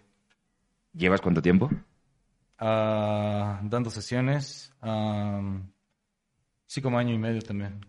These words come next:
Speaker 1: Año y medio.
Speaker 2: Sí, sí, septiembre, sí.
Speaker 1: Cuando comienzas a dar sesiones, ¿la experiencia comienza a ser nueva nuevamente? O sea, porque pasas de estar trabajando contigo durante año y medio o algo así,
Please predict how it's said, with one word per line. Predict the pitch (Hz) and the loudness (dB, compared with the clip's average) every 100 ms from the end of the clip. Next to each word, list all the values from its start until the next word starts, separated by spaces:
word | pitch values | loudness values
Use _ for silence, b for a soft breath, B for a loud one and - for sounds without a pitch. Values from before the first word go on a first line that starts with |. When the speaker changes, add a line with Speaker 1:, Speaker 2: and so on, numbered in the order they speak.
| _ - | _ 2
Speaker 1:
Año | 92 | 4
y | 90 | 6
medio. | 82 78 73 | 4 4 2
Speaker 2:
Sí, | 73 110 101 95 - _ _ _ | -2 -8 -8 -8 -14 _ _ _
sí, | 117 | -14
septiembre, | 101 101 - 110 101 90 | -14 -14 -12 -10 -10 -12
sí. | 110 104 - _ _ - _ | -14 -14 -16 _ _ -20 _
Speaker 1:
Cuando | - 95 90 85 | 2 4 6 6
comienzas | 85 87 90 104 | 6 4 4 4
a | 98 | 6
dar | 92 87 | 6 4
sesiones, | 92 82 92 95 104 104 - | 0 2 2 4 2 0 -6
¿la | 78 | -2
experiencia | 82 - 82 87 90 95 | -2 0 0 0 0 -2
comienza | 90 90 92 87 | 0 0 0 0
a | 82 | 0
ser | 87 80 | 0 0
nueva | 85 90 92 101 92 | 0 2 4 4 4
nuevamente? | 85 85 92 104 131 | 4 4 4 4 4
O | 104 | 2
sea, | 90 78 | 0 0
porque | 78 78 | -2 -2
pasas | 90 95 87 | -2 -2 -4
de | 87 | -4
estar | 92 82 | -4 -4
trabajando | 78 76 82 82 | -4 -4 -2 0
contigo | 85 82 104 113 | 0 2 2 2
durante | 95 85 82 80 | 2 0 0 2
año | 78 85 | 2 2
y | |
medio | 85 98 113 | 2 2 2
o | 87 | 0
algo | 82 | -2
así, | 82 113 | -4 -6